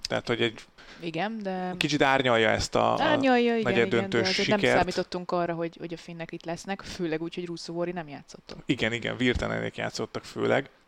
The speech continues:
Speaker 1: mert hogy Ruusuvorinak volt egy könyöksérülése, de a csoportban legyőzték Amerikát is például, Tommy Paul-dal,
Speaker 2: Mhm,
Speaker 1: Mackenzie McDonald-el,
Speaker 2: mhm,
Speaker 1: akik
Speaker 2: mhm.
Speaker 1: azért rendben vannak, finoman
Speaker 2: Mhm.
Speaker 1: szólva is. A hollandoktól ugyan kikaptak, de egyébként a finnek, ö,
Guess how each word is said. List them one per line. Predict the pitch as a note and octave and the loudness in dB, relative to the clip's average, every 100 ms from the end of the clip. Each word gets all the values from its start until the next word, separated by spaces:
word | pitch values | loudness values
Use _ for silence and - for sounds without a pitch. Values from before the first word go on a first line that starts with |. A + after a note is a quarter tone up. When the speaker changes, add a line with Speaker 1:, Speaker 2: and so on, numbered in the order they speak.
| _ _ _ - | _ _ _ -6
Speaker 1:
mert | A2+ | -4
hogy | A2+ | -2
Ruusuvorinak | A#2 - A#2 A2 A2 A2+ | -4 -6 0 2 2 0
volt | - A2 | 0 2
egy | G#2+ | 2
könyöksérülése, | - B2 A#2+ - B2+ B2+ C3+ C3+ - D3+ D3+ _ - | 0 0 2 2 4 4 4 2 2 0 0 _ 0
de | |
a | C3 | 2
csoportban | - G#3+ A#2 A2+ C3 | 4 4 4 4 2
legyőzték | D#3 A#2 - A2 | 4 2 0 -2
Amerikát | G#2+ A2 A#2 - A#2+ - | 0 2 2 2 0 0
is | B2 | -4
például, | - B2 B2+ B2+ C#3+ D#3+ - | 0 2 2 2 0 -2 0
Tommy | A#2+ A2+ - | 0 0 -4
Paul-dal, | A#2+ A2+ A2 | 2 4 4
Speaker 2:
Mhm, | A2 | 4
Speaker 1:
Mackenzie | G#2+ A#2 A#2 | 2 0 0
McDonald-el, | A2+ A2 A2+ A2+ A2+ C3 | 2 2 2 4 4 6
Speaker 2:
mhm, | C#3+ | 4
Speaker 1:
akik | A#2+ F#3 | 2 -2
Speaker 2:
mhm. | A2 | -2
Speaker 1:
azért | F#2 G#2+ A#2+ - _ _ _ _ _ - | 2 0 0 -10 _ _ _ _ _ 0
rendben | A2 A2 G#2+ | 2 4 2
vannak, | G#2+ A2 A#2+ C#3+ | 2 2 2 2
finoman | A#2+ A2 A2 | 0 0 0
Speaker 2:
Mhm. | G2+ | 0
Speaker 1:
szólva | A#2+ A#2+ B2 | 4 4 6
is. | C#3+ D3 _ _ _ _ _ _ _ _ - | 2 -2 _ _ _ _ _ _ _ _ -2
A | |
hollandoktól | B2+ C3 A#2 A2+ C3 | 2 4 4 2 2
ugyan | B2 B2 | 2 2
kikaptak, | - B2+ - - A#2+ A#2+ | 2 2 2 4 2 4
de | B2 A#2+ _ _ _ _ _ _ | 2 0 _ _ _ _ _ _
egyébként | - A2 A2 - A#2 | -6 0 0 0 -6
a | - | -4
finnek, | C3+ B2+ B2 - | -2 0 0 0
ö, | C3 A#2 A#2+ B2 | 2 4 4 2